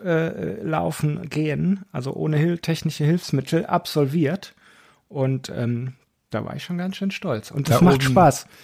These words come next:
Speaker 1: Es macht Spaß, tatsächlich.
Speaker 2: Seid ihr ins, ins Fenn dann auch noch gegangen oder, oder da bei euch in der Gegend?
Speaker 1: Nee, wir sind bei uns irgendwie, da weißt du, wo bei uns hinten der Wald, dann durch
Speaker 2: Mhm.
Speaker 1: den Wald, äh, in Belgien rein,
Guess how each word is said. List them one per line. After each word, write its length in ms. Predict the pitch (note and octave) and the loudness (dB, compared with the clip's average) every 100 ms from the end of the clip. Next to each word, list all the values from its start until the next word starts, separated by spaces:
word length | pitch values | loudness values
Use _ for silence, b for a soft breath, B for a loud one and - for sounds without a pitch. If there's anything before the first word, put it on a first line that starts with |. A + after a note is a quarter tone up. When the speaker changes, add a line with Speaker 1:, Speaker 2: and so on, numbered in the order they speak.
| B B | B B
Speaker 1:
Es 160 | D3+ | 2
macht 180 | F3 F#3 | 4 4
Spaß, 500 | - G#3 A2+ G#2+ - | 2 0 0 -4 -14
tatsächlich. 340 | - D#3 - A#2+ | -6 -2 4 4
Speaker 2:
Seid 40 | |
ihr 40 | A#2+ | 6
ins, 160 | A2 | 4
ins 240 | - B2 - | 2 2 2
Fenn 260 | - E3 | 4 4
dann 140 | B2 A2 | 4 2
auch 220 | A2 F#2+ | 0 0
noch 240 | A#2 G#2 | 0 0
gegangen 300 | A2 A2 C3 | 0 2 2
oder, 360 | C#3 A#2 A#2 - | 4 2 2 2
oder 140 | A2+ | 2
da 120 | A2 G#2+ | 4 2
bei 100 | A2 | 2
euch 240 | - G#2 | 0 0
in 60 | A2+ | -2
der 80 | A2+ | -4
Gegend? 180 | A2 G#2 | -4 4
Speaker 1:
Nee, 300 | D#3 E3+ F3+ | 8 8 8
wir 100 | D#3 | 6
sind 200 | D#3 F#3+ | 6 6
bei 120 | D#3 | 6
uns 360 | E3 F3+ G3 - | 8 6 6 2
irgendwie, 360 | F#3 F3+ F#3 E3+ | 2 2 2 0
da 200 | D3+ D3+ | 2 4
weißt 280 | D#3+ - | 4 4
du, 120 | E3 D#3 | 0 -2
wo 160 | D#3+ D#3+ | -2 -2
bei 140 | D3+ | 0
uns 260 | D3+ D#3 - | 0 0 2
hinten 300 | E3+ F3+ D3+ | 2 2 2
der 160 | C3+ B2 | 2 4
Wald, 380 | C#3+ D#3+ E3+ | 4 4 2
dann 140 | D#3 C#3+ | 0 2
durch 160 | B2 A#2+ | 6 6
Speaker 2:
Mhm. 40 | |
Speaker 1:
den 160 | A#2 C3 | 6 4
Wald, 460 | C#3 D3 D#3 - - | 4 2 0 -6 -10
äh, 240 | D3+ C#3+ | -8 -8
in 400 | C#3+ - D3+ D3 | -10 -8 -6 -6
Belgien 500 | - D3+ D3+ D3+ D3 | -4 0 0 2 0
rein, 680 | C#3 C3+ C3+ C#3 C#3+ D#3+ D#3+ | 0 0 0 -2 -6 -8 -12